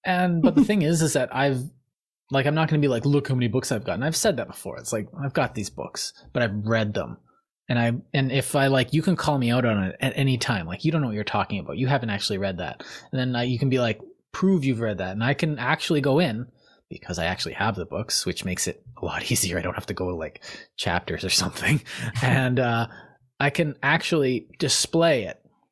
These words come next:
I don't wanna just make displays of my knowledge, though. Oh man, what is this, though? Um, but, um,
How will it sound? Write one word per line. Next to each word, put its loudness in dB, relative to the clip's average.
I 0
don't 0
wanna 2
just 0
make 0
displays 0
of -4
my -4
knowledge, -4
though. -10
Oh -10
man, -8
what -8
is -10
this, -10
though? -12
Um, 0
but, 0
um, -2